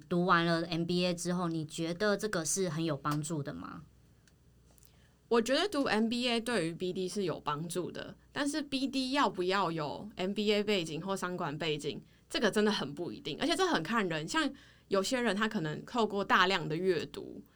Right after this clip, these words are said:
Speaker 2: 他对于吸收新知或者是对于一些新的事物，他的接纳度很高，
Speaker 1: 嗯。
Speaker 2: 这种人其实非常适合当B D，因为他勇于挑战或勇于跳脱舒适圈。像你刚刚有提到，比如说现在都是五G，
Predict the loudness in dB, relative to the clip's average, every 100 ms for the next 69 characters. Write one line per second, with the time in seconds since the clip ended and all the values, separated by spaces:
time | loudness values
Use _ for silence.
0 | -20 -8 0 0 2 0 0 -2 -4 -4
1 | 0 0 2 2 2 0 -2 -2 -2 0
2 | 0 0 -2 0 0 -2 -6 -12 -20 -2
3 | 0 2 0 0 0 0 0 0 0 0
4 | 0 0 -2 -4 -4 -4 -8 -10 -8 -4
5 | -4 -6 -12 -2 4 6 4 2 0 0
6 | 0 -4 -4 -4 -6 -6 -10 -12 -12 -14
7 | -16 -20 -20 -6 2 4 6 4 -2 0
8 | 2 4 2 0 -4 -4 -2 0 2 2
9 | 2 -2 -2 -2 -2 -4 -6 -6 -6 -6
10 | -8 -12 -20 _ _ 0 2 2 -2 -6
11 | 4 4 4 2 -2 -2 -2 -2 -4 0
12 | 0 0 0 0 -2 -2 -6 -4 -4 -4
13 | -8 -10 -10 -12